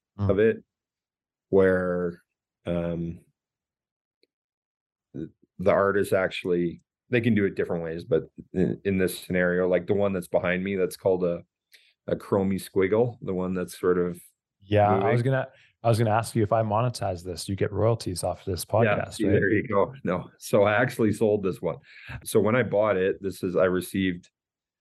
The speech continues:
Speaker 2: this digital frame with it in it, and it's signed by the artist on the back. Um, so chromey squiggles are one of the, the sort of highly sought N F Ts.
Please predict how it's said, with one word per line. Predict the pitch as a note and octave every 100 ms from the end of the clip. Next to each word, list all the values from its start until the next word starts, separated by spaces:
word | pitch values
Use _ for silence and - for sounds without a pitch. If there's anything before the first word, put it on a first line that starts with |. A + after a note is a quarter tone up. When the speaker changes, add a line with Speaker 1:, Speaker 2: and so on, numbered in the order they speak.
| _ -
Speaker 2:
this | F#2
digital | A2+ G2 F2 F#2 F2
frame | - F#2+ F#2+ F#2
with | F2+ E2+
it | F2+
in | F2 F2+
it, | F2 -
and |
it's | F2 -
signed | G2 F#2 F#2
by | F2+ F2
the | F2
artist | F2 F2+ F2 F#2
on | E2+
the |
back. | E2+ F2 - - _ _ _ _ - _ _ _ _ -
Um, | G2 G2 F#2+ F#2+ F#2 G2 _ _ _
so | - G#2
chromey | - C3 C3+ A#2
squiggles | - A2+ G#2+ G#2 G2+ F#2 - - _ -
are | F2+ F2 F2 F2 F2 F2 - _ _ _ -
one | F#2 F#2
of | F#2 F2+
the, | F2 F2+ E2+ - _ _ _ -
the | F2 E2+
sort | - F2 F2
of | E2+ D#2+ - - _ _ _ _ _ _ _ _
highly | - A2 G2+ F#2+ F2+
sought | - F#2+ F2 F2 - _
N | F#2+ F2
F | E2+
Ts. | - - F2+ E2 F#2+ A2+ -